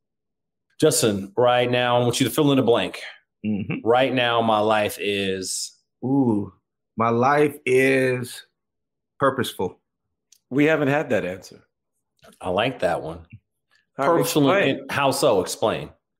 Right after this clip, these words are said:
Speaker 2: I'm just, like, in a season of life where, like, I'm, I'm truly fulfilled. Uh, I feel like a lot of, there are a lot of people that are successful, but not a success. And I'm feeling like I'm a success right now in this season of life of just, like, not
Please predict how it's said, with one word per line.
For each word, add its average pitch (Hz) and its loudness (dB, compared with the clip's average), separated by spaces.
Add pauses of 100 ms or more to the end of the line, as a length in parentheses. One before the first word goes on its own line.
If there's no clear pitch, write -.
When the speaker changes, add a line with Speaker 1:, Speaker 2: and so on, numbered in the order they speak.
Speaker 2:
I'm 139 0
just, 160 0
like, 143 0
in 135 -2
a 117 2
season 143 2
of 110 0
life 139 0
where, 113 2
like, 107 0
I'm, 113 0
I'm 113 -2
truly 127 0
fulfilled. 110 0 (380)
Uh, 107 -2
I 117 -2
feel 131 2
like 113 -2 (260)
a 110 -2
lot 113 2
of, 123 -2
there 127 4
are 117 4
a - 2
lot 113 2
of 110 -4
people 123 -2
that 117 2
are 104 4
successful, 135 -4
but 113 2
not 110 0
a 107 -4
success. 147 -4 (360)
And 107 -2
I'm - -12
feeling 127 2
like 107 -2 (160)
I'm 117 0
a 110 0
success 117 -4 (280)
right 107 0
now 107 0
in 107 0
this 107 -2
season 113 0
of 95 0
life 110 0
of 95 -4
just, 110 0
like, 95 -2 (240)
not 127 -2